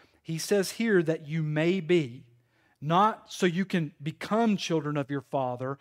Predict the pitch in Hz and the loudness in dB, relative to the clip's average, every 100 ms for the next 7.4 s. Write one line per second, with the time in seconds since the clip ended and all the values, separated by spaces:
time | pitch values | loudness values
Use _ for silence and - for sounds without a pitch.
0 | _ - 156 - 170 185 196 185 180 170 | _ -12 -12 -4 2 4 6 4 4 2
1 | - 190 170 147 156 147 165 156 143 - | -2 0 2 2 0 -6 0 0 -2 -4
2 | 170 139 120 123 139 170 220 254 233 240 | -4 -4 -6 -12 -6 2 4 6 4 2
3 | 175 - 165 156 160 156 180 165 143 135 | 2 0 -2 -2 -2 -2 0 2 2 0
4 | 143 151 - - - _ 147 147 170 170 | -4 -6 -12 -20 -20 _ -16 -10 -4 -2
5 | 160 208 151 147 _ _ _ 175 - 185 | 2 2 0 -4 _ _ _ -12 -4 0
6 | 208 226 208 - 175 - 202 170 165 151 | 2 2 0 -2 -4 -4 -2 -2 -2 -6
7 | 135 156 175 180 | -4 -2 0 -2